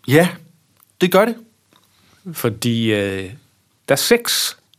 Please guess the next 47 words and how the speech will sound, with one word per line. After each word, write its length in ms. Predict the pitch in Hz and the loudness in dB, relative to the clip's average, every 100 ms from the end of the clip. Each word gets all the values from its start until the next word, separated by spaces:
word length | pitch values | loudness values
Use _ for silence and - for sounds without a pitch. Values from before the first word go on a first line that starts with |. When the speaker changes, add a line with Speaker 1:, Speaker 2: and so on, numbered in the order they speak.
| - - | -14 0
Speaker 2:
ligaer 460 | 165 185 143 101 107 _ _ _ _ | 2 4 2 2 -4 _ _ _ _
på 100 | - | 0
menuen, 320 | 147 143 170 120 | 4 6 4 2
seks 280 | - 220 | -2 -4
forskellige 500 | - - - 233 170 | -2 -4 -2 0 2
ligaer 420 | 127 143 135 104 95 - _ | 0 0 0 -2 -4 -14 _
på 100 | 123 | 0
menuen 440 | 117 123 120 104 - | 2 0 -2 -4 -8
i 60 | |
den 180 | 110 113 | -2 0
her 140 | 113 | 2
uge. 180 | 113 127 123 - - - - - - _ _ _ _ _ - | 2 0 -4 -14 -20 -20 -20 -20 -20 _ _ _ _ _ -2
Premier 300 | 143 135 127 | 2 4 4
League, 300 | 147 226 - - _ _ _ _ - | 4 0 -6 -18 _ _ _ _ -2
den 140 | 294 | 0
glimrer 300 | 135 123 113 | 2 2 2
også 180 | 110 160 | 0 0
ved 80 | 160 | -2
sit 160 | 151 | -2
fravær. 440 | - 143 165 135 104 | 0 0 2 0 0
Vi 200 | 107 95 | 0 2
er 40 | |
helt 360 | 175 269 180 113 | 4 4 2 2
væk 320 | 123 - - | -2 -2 -16
fra 560 | - 104 98 95 92 90 127 _ _ - | -4 0 0 0 -2 -6 -14 _ _ -10
de 60 | |
britiske 460 | 107 - 113 156 - | -6 -4 -2 -2 -2
øer. 300 | 95 131 113 - _ _ _ _ - | 0 2 0 -4 _ _ _ _ -14
Speaker 1:
Ja, 180 | - - - - _ _ _ | -6 -4 -4 -8 _ _ _
der 60 | - | -6
er 60 | 107 | -4
jo 60 | |
nogen, 220 | 101 110 120 | -4 -4 -2
der 60 | |
vil 120 | 98 92 | -2 -4
kalde 180 | 95 | -4
nogle 140 | 92 107 | -4 -4
af 60 | |
de 80 | 110 | -4
kampe 260 | - 101 101 | -4 -6 -6
ugens 200 | 107 113 | -6 -6
uundgåelige. 440 | 98 92 90 90 | -6 -6 -8 -8
Vi 140 | 92 98 | -8 -6
er 20 | |
iskolde 380 | 101 - 87 92 | -4 -6 -8 -8
her 80 | |
i 80 | 90 | -8